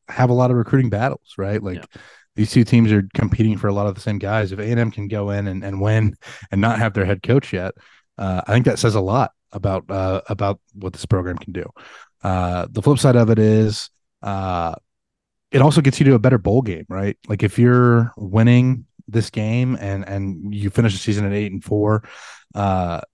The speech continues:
Speaker 1: you're still not gonna go to, like, the pick of the litter, uh, but you close out with some momentum.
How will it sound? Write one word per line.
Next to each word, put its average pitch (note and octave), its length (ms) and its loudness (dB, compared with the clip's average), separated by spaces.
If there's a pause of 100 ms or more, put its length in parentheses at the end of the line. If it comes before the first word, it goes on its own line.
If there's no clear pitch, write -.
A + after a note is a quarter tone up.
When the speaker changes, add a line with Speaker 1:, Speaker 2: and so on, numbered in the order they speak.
Speaker 1:
you're A#2+ 240 0
still E3+ 260 4
not C#3 80 4
gonna G#2 100 2
go G#2+ 200 4
to, G#2 60 4
like, F#2+ 200 -2
the G2+ 100 -8
pick A2 160 -2
of F#2+ 80 -4
the F#2 60 -8
litter, G2 360 -2 (440)
uh, F#2 200 -8
but A#2 140 -4
you A#2 80 0
close D3 320 4
out C#3+ 160 6
with C3 140 -2
some D3 120 0
momentum. B2 440 2